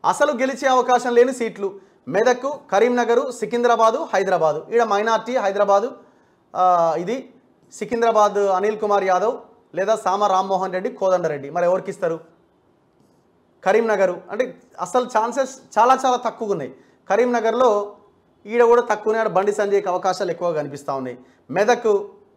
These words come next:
ఎవరున్నారు? జగ్గారెడ్డి, శ్రవణ్ కుమార్ రెడ్డి,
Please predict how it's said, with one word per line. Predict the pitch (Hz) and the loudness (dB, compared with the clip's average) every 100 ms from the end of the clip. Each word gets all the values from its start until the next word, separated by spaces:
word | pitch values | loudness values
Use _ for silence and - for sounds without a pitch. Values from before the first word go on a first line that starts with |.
| _ _ _ _ _ _ _ _ | _ _ _ _ _ _ _ _
ఎవరున్నారు? | 190 240 240 233 | 0 2 2 -2
జగ్గారెడ్డి, | 175 196 220 226 208 254 233 | -2 -2 2 2 0 -4 -4
శ్రవణ్ | 196 208 214 | -2 -2 -2
కుమార్ | 220 208 | 0 0
రెడ్డి, | 202 196 269 - | 0 -4 -6 -10